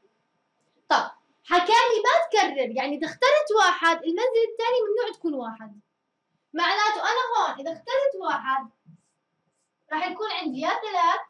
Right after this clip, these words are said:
يا خمسة. الواحد ما بدي أكرره. إذا اخترت اثنين، حيكون عندي هون يا، آه، واحد هو الأعداد، واحد، ثلاث، خمسة كمان، صح؟ واحد، ثلاث، خمسة. إذا اخترت ثلاث حيكون عندي يا واحد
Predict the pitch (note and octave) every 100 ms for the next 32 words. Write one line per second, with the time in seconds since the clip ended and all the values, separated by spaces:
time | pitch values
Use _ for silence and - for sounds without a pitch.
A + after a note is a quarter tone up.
0 | _ _ _ _ _ F4+ B4+ C5 A#4 E4
1 | A3+ G#3 _ _ _ C#4 C#4+ F4 G#4 A4
2 | B4 D4+ C4+ B3 A3 G#3+ G#3 _ _ _
3 | C#4+ D#4 - A#4 C5 C5+ C5 G4 F4 E4+
4 | E4+ - _ _ - C4+ D4 D4+ D4 C4+
5 | C#4 C4+ B3+ C4 C4 - _ _ _ A3+
6 | C4+ E4 F#4 F4+ B4 - _ _ _ _
7 | _ _ C4 B3+ B3 A#3+ A#3+ A#3 A#3 A#3
8 | A#3 A3+ A3+ - _ _ D4+ E4 C#4 C#4
9 | D4 C4 C#4+ D4 E4 E4 D#4 E4 - C#4
10 | D4 - D#4+ B3+ A#3 A3 A3 C4 C4+ C4
11 | B3 - _ A#3 C4 E4 - G#3 - -
12 | _ _ _ _ _ _ - C#4+ D#4+ G#4
13 | B4+ C#5 A4+ F#4 F4 F4 E4 D#4+ D4 C4+
14 | A#3 C#4 E4 E4 D#4 D#4